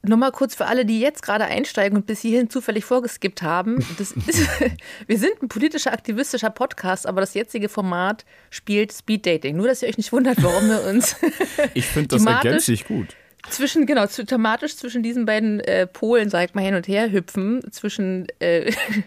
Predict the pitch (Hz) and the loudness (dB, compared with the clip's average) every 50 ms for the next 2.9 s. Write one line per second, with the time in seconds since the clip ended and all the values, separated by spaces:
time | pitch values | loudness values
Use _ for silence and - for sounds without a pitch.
0 | - - - - - - - _ _ _ _ - 180 196 208 - 196 202 - - | -6 -14 -20 -20 -20 -20 -20 _ _ _ _ -4 -2 0 0 2 0 0 0 0
1 | 202 208 226 214 190 196 196 180 190 233 - - 240 226 254 262 - - 196 202 | 2 2 2 2 2 2 0 2 0 0 0 0 0 0 0 -2 -2 0 2 4
2 | 214 240 254 - - - - - 185 180 - 196 202 202 208 214 294 | 4 2 0 -2 -8 -10 -4 -4 -2 0 0 0 2 2 4 2 2